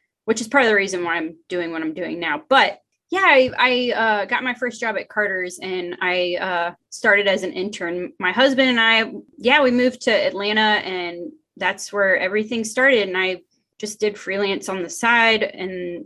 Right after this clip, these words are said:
'cause I knew eventually I wanted to do that. And then I worked at International Greetings and did that for two years and loved it.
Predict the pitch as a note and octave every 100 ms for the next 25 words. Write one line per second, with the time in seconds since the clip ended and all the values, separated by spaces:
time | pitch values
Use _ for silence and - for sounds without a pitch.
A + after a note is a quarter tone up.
0 | - - F#3 F#3 F#3 E3+ F#3 G#3 - F3+
1 | E3 E3+ F3 E3+ D3+ - G#3 F3 E3 F3
2 | - _ _ - A3 A3+ A#3 A#3+ G3+ G3
3 | A#3 A3+ A3+ - G#3+ G3+ B3+ A3+ G#3+ G#3+
4 | G#3+ - - A3 G#3+ G3+ G3+ A3+ A#3 A#3+
5 | - G#3 - F4 D4+ A#3 A3 A3 A3 -
6 | - _ G#3 G3 F#3+ F#3+ F3 G3 -